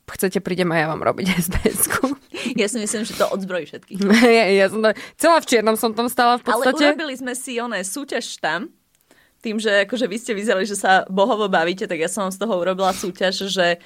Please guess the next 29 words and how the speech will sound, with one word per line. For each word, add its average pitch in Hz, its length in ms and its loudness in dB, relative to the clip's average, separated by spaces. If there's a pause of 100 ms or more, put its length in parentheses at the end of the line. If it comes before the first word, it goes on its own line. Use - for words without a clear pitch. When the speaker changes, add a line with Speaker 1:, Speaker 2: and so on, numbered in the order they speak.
(180)
Speaker 2:
koľko 277 380 4
účastníkov 202 720 0
reality 175 420 4
show 180 200 -2
napočítaš? - 760 -6 (720)
Speaker 1:
P-, - 160 -10
päť 302 240 4
ich 349 100 6
bolo, 285 240 8
nie? 190 240 4 (300)
Speaker 2:
No. 165 340 -10 (320)
Speaker 1:
Päť 269 240 -2
ich - 40 -16
tuším 220 280 -2
bolo. 202 160 0 (160)
Chýbala 269 400 4
nám 214 240 4
niekto 196 240 2
z - 80 -8
Farmy 180 420 2
ešte. 180 380 -6 (500)
Speaker 2:
Mrzuté. 220 540 -16 (320)
Speaker 1:
Z - 100 -14
Fa-, 220 220 4
a - 120 -2
iba 320 200 4
z - 80 0
Farmy 392 320 4
chýbalo. 185 640 2